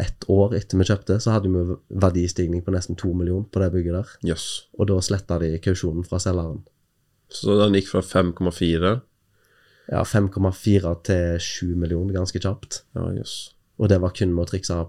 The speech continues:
Speaker 1: på, eh, leieavtalene, rett og slett.
Speaker 2: Ja, ja.
Speaker 1: Leie opp mer mindre seksjoner og
Speaker 2: Ja. Hva, for det, hva tar det da som regnestykke da? Si at du leier ut en kontorbås da, for eksempel, til fem tusen
Speaker 1: Ja.
Speaker 2: kroner eller noe sånt.
Speaker 1: Ja,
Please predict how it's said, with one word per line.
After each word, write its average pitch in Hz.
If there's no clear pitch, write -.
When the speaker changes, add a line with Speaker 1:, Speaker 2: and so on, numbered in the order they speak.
Speaker 1:
på, 82
eh, 92
leieavtalene, 87
rett 87
og 98
slett. -
Speaker 2:
Ja, 95
ja. 90
Speaker 1:
Leie 92
opp 85
mer 87
mindre 85
seksjoner 87
og 87
Speaker 2:
Ja. 101
Hva, 110
for 113
det, 113
hva 107
tar 113
det 98
da 98
som 98
regnestykke 95
da? 101
Si -
at 101
du 98
leier 90
ut 92
en 85
kontorbås 95
da, 82
for 92
eksempel, -
til 82
fem 98
tusen 95
Speaker 1:
Ja. 90
Speaker 2:
kroner 85
eller 85
noe -
sånt. 82
Speaker 1:
Ja, 117